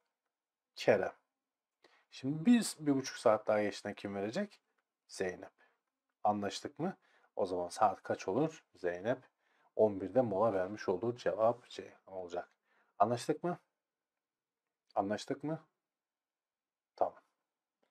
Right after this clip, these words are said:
On iki. Bir plaja Ali üç günde, Bülent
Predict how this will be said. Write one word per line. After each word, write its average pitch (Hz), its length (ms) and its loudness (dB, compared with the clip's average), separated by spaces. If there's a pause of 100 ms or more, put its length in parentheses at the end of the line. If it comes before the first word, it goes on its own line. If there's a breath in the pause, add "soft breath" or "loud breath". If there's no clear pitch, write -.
(720)
On 170 160 6
iki. - 300 -6 (540)
Bir 185 340 0
plaja 95 420 0
Ali 143 200 8
üç 156 300 -2
günde, 95 340 -6
Bülent 147 380 -2